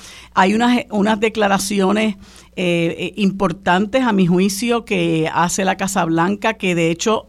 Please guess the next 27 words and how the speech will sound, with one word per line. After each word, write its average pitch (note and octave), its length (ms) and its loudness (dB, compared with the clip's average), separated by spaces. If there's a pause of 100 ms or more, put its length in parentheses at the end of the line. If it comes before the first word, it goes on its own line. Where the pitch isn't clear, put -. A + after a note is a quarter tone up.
este, F3+ 380 -4
hace G3 460 -2
dec-, - 340 -8
eh, E3 360 -4
declaraciones E3+ 720 0
<laughs> - 40 -20
oportunistas G3 960 -4 (360)
en F#3+ 160 4
muchas G#3 380 2
ocasiones, A3+ 560 -2
pero F#3 180 0
no F3 100 2
obstante, G3+ 500 -2
en A3 80 -2
este F#3+ 260 -4
momento F#3+ 640 0 (440)
donde F3 580 2
se F3 160 0
endosó E3 920 4
ese F#3 380 -2
proyecto, F3 800 -2
yo E3+ 320 -4
creo F3 360 -2
que, E3 300 -2 (360)
eh, D#3+ 420 2
hay E3 240 4
que, G3 520 0